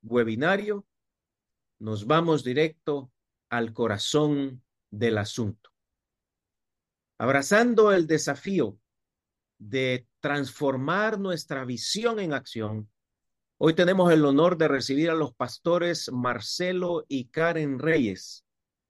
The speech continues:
a quienes tuve el grato honor, eh, de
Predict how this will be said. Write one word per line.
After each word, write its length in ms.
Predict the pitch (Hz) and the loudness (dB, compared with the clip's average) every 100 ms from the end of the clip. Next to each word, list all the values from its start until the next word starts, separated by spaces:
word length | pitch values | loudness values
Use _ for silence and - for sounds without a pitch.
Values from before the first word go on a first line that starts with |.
| _ _ - | _ _ -6
a 140 | 117 | -4
quienes 480 | 117 123 117 107 - | 0 2 2 0 0
tuve 540 | 156 170 170 175 160 - _ _ _ | 2 4 4 2 0 -6 _ _ _
el 380 | 117 117 110 101 98 | 0 0 -2 -6 -10
grato 800 | 127 151 175 196 190 185 180 - _ _ | 0 2 4 2 0 -4 -4 -8 _ _
honor, 720 | 123 123 131 156 180 185 175 _ _ _ - | -2 0 2 4 4 2 -2 _ _ _ -6
eh, 260 | 113 104 104 | -4 -4 -2
de 360 | 101 113 113 | 2 2 2